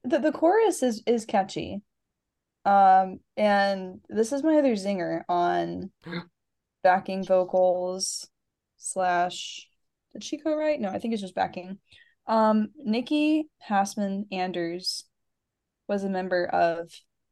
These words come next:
Speaker 1: the Christian group Avalon.
Speaker 2: Okay.
Speaker 1: Saying, "For as long as I will live,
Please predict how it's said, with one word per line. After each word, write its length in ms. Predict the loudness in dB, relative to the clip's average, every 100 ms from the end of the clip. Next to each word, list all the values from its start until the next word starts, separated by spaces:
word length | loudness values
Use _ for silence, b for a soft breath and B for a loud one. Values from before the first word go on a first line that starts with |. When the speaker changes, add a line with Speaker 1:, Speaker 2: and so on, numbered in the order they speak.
| _
Speaker 1:
the 80 | -6
Christian 420 | -4 -4 -4 -4
group 340 | -2 -2 -4 _ -2
Avalon. 720 | 0 2 0 -2 -4 -8 -12 _ _ _ _ _ _ _ -12
Speaker 2:
Okay. 560 | -8 -4 -4 -4 -6 _ _ _ -4
Speaker 1:
Saying, 400 | -4 -4 -6 -10 _ _ _ _ _ -4
"For 120 | -4
as 100 | 0
long 240 | -2 0
as 120 | -2
I 140 | -2 0
will 240 | 0 0
live, 360 | 2 2 0